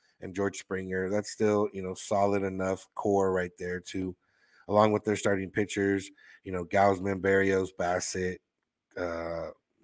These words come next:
well, we'll see how, what happens with Manoah. Uh, so the, the core is generally still there, but it's possible that,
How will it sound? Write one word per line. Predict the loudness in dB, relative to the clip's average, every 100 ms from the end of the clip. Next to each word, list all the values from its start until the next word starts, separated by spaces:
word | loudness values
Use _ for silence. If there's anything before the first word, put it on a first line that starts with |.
| -14 -6
well, | -4 -4
we'll | -8 -8
see | -4
how, | 0 0 0
what | 0
happens | 0 0 -6 -8
with | -8 -8 -12
Manoah. | -6 0 2 2 0 -6 _ _ _ -20 -20 _ _
Uh, | -10 -8 -8 -12 -18 _ _ _ _ _ 0
so | 6 8
the, | 8
the | 6 2
core | 10 12 12 12 10 6 -2 _ _
is | -2 2
generally | 10 12 12 10 6
still | 4 6 6
there, | 6 4 2 0 -6 _ _ _ _ _ _ _ _ _ _ _
but | 10 12 12 12 10 4 _ _ _ _ _ _ _ _ _ _ _ _ _ _ _ _
it's | -16 2
possible | 8 8 8 4 4 6
that, | 6 6 4